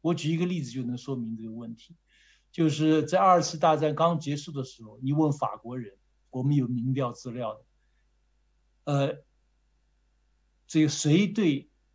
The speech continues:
二次大战胜利做出最大的贡献？多数人都说是苏联，啊，百分之六十左右，只有百分之二十的选择美国。但到二零一五年的时候，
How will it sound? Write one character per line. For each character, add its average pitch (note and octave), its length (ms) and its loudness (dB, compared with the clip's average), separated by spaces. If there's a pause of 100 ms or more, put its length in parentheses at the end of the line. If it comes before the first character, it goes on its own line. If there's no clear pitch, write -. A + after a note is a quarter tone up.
(360)
二 E3 140 0
次 D3 220 -4
大 D3 180 4
战 C3+ 180 0
胜 C#3+ 220 -2
利 B2+ 100 0
做 B2+ 180 -6
出 B2+ 120 -10
最 D3 240 -2
大 A#2 160 -4
的 A2 100 -14
贡 A2+ 280 -8
献？ - 180 -20 (420)
多 F#3 220 6
数 D#3 140 0
人 C3+ 120 4
都 C3 120 0
说 B2 200 -8
是 A#2 240 -16
苏 C#3+ 240 -4
联， A2 200 -8 (500)
啊， - 160 -18 (240)
百 B2 140 -4
分 C3+ 80 0
之 C#3 60 2
六 E3 140 4
十 A#2 160 -4
左 - 220 -18
右， - 100 -20 (680)
只 E3 80 0
有 D#3+ 80 4
百 C#3+ 160 2
分 C#3 80 2
之 F3 60 2
二 F3+ 200 6
十 - 140 -6
的 A#2 100 -6
选 A2+ 220 -10
择 A#2+ 140 -8
美 A#2 180 -6
国。 - 260 -20 (680)
但 F3 200 8
到 D#3+ 120 6
二 F3+ 180 6
零 E3+ 180 6
一 G#3 120 4
五 C#3+ 160 0
年 A2+ 180 -6
的 B2 80 -6
时 A2+ 220 -14
候， - 240 -18